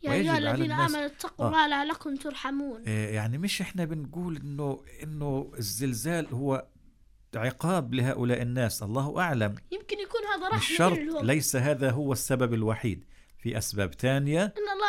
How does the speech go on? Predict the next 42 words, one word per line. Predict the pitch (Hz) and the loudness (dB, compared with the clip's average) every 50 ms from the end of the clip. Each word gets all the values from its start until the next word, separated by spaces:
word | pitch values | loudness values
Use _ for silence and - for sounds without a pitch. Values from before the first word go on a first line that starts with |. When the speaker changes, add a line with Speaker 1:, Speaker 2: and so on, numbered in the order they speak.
| 381 381 | 2 2
Speaker 1:
عنده | 381 427 415 | 2 0 -2
علم، | 381 392 403 415 403 381 349 339 - - | -2 -2 -4 -4 -6 -4 -6 -6 -4 -4
علم | 359 370 381 359 | -4 -4 -4 -4
غيب | 311 - | -2 0
Speaker 2:
تضمن، | - - - | 0 0 2
Speaker 1:
السماوات | - - 120 - - 339 359 403 427 427 - | 2 0 2 2 4 4 4 2 0 0 -4
والأرض. | 381 381 392 - - 427 403 403 - - - - - - - - - - - - - - - - | -8 -8 -8 -4 -2 -2 -2 -2 -4 -14 -20 -20 -20 -20 -20 -20 -16 -16 -16 -16 -16 -16 -12 -6
يمكن | |
يكون | - 139 135 | -2 -2 0
Speaker 2:
تشمل، | - - - 123 117 110 101 | 0 0 -2 0 2 2 2
Speaker 1:
هذا | 95 92 - 381 370 | 2 0 -2 -2 -2
رحمة | 349 392 381 - 330 320 | -2 -2 -2 -2 -4 -6
Speaker 2:
آه، | - 359 320 302 - - | -4 0 0 0 0 0
Speaker 1:
لهم. | 294 233 269 - | -2 -6 -4 -2
Speaker 2:
ممكن | 117 131 127 - - 117 104 | -2 -2 -2 -2 -2 -2 -2
يكون | 98 - - 110 101 101 | -2 -4 -4 -4 -2 0
رحمة، | 104 135 135 - - 117 98 90 | 0 0 0 -2 -2 -2 -2 -2
أحسنت. | 82 - - - - 123 107 90 78 - - - - - - | -4 -6 -6 -2 0 0 0 -2 -4 -10 -16 -18 -20 -16 -12
يعني | 82 80 104 | -8 -4 -4
ممكن | 120 117 - 104 | -4 -4 -4 -6
يكون | - - 110 98 | -6 -6 -6 -4
رحمة | 95 131 143 - - 147 143 151 | -2 -4 -4 -4 -4 -4 -2 -2
لهؤلاء | 143 123 113 120 123 - 117 117 123 123 117 - | 0 0 0 0 -2 -2 -2 -2 -2 -2 -2 -2
Speaker 1:
يمكن | 143 120 123 | -2 0 0
Speaker 2:
الناس، | 143 139 - 294 | 0 2 2 2
Speaker 1:
الله | 320 311 | 2 2
يكون | 311 320 - 339 320 302 - | 0 0 0 -2 -4 -4 -4
أرسل | 330 330 - - 330 | -4 -4 -2 -2 0
Speaker 2:
إنه | 311 311 | 2 2
Speaker 1:
عليهم | 311 - - | 4 4 4
Speaker 2:
بدل | 151 143 | 4 4
ما | 131 | 4
Speaker 1:
زلزال | 123 123 120 - - 127 123 | 4 2 2 2 2 2 2
Speaker 2:
تموت | 139 | 4
Speaker 1:
عشان | 156 143 120 - 110 113 | 2 0 0 0 0 0
Speaker 2:
وفاة | 113 110 - 156 | 0 0 2 2
Speaker 1:
يبين | 151 131 120 120 120 135 160 160 | 4 6 6 4 4 4 4 4
Speaker 2:
عادية، | 151 156 165 | 4 4 4
Speaker 1:
لهم. | 165 170 151 | 4 4 4
Speaker 2:
لا، | 151 151 - - - | 4 4 2 0 -10
ستموت | - - - 117 - 120 113 117 139 147 139 - 131 | -8 -4 -2 -2 0 0 0 0 0 -2 -2 -2 -4
شهيدا | - - 131 120 123 143 127 104 90 82 - | -2 0 2 4 4 4 4 4 2 -2 -6